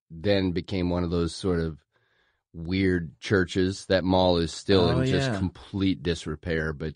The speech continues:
Speaker 1: uh, but yeah, af-, after a while, it was right across from the Putt Putt.
Speaker 2: Uh-huh.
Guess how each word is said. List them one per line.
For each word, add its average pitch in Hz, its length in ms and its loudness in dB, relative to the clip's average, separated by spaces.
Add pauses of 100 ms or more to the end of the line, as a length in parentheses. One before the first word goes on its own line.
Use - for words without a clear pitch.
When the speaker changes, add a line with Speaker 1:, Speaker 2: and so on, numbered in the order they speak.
(100)
Speaker 1:
uh, 80 380 -2 (680)
but 82 160 -4
yeah, 82 380 0 (240)
af-, 90 340 -4
after 87 320 -2
a 85 60 0
while, 85 400 0
it 71 60 -6
was 82 180 -8
right 82 180 -4
across 78 340 -8
from 78 200 -12
the 73 80 -10
Putt - 320 -6
Putt. 76 300 -10 (360)
Speaker 2:
Uh-huh. 87 220 -4